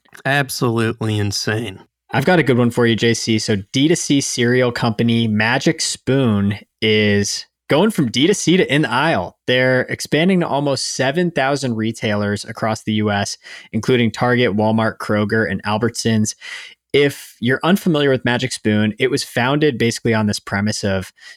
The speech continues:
Speaker 2: disrupting a stale but massive category of breakfast cereal, right?
Speaker 1: Mm-hmm.
Speaker 2: So most cereals, as you know, are high in sugar, high in carbs. Magic Spoon is not high in either. It's sugar, gluten, and grain-free, and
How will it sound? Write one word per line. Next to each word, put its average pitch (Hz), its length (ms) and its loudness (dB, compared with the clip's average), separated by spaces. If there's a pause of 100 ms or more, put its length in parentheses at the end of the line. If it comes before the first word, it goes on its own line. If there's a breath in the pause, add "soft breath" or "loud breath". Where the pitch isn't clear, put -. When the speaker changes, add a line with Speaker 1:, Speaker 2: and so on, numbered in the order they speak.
(120 loud breath)
Speaker 2:
disrupting 120 640 0
a 107 60 -2
stale 135 500 0
but 123 180 -2
massive 113 380 -4
category 92 500 -4
of 87 100 -8
breakfast 90 380 -8
cereal, 80 380 -6
right? 87 300 -6 (260)
Speaker 1:
Mm-hmm. 110 480 -4
Speaker 2:
So 117 480 -2 (320 loud breath)
most 156 320 0
cereals, 147 520 2 (120)
as 117 260 -2
you 123 80 0
know, 120 480 0 (120)
are 107 80 -2
high 113 240 -2
in 117 100 0
sugar, 113 480 -2
high 110 220 -6
in 110 160 -4
carbs. 107 500 -4 (460 loud breath)
Magic 123 320 0
Spoon 120 380 2
is 104 300 0
not 117 200 0
high 120 220 0
in 104 200 0
either. 147 420 0 (120)
It's 113 220 0
sugar, 139 480 0
gluten, 120 400 0
and 113 180 0
grain-free, 117 720 -2
and 107 280 -2